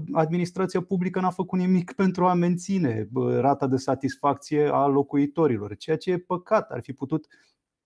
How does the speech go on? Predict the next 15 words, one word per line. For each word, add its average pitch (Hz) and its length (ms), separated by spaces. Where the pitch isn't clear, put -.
genera 139 380
proiecte 147 380
masive, 143 500
cum 151 240
este 156 300
cel 147 220
despre 156 280
care 151 200
domnul 143 260
Osician 143 360
o 147 60
să 143 120
ne 147 80
vorbească 147 440
astăzi. - 420